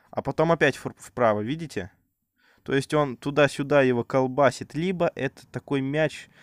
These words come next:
ну, он, э, черно-белый, так сказать, и, ну,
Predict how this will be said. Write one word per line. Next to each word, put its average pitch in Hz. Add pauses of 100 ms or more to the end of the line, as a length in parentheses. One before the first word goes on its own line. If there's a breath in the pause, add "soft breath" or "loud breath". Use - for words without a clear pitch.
(320 loud breath)
ну, 113
он, 110
э, 110
черно-белый, 127
так 117
сказать, 110
и, 139 (500 loud breath)
ну, 113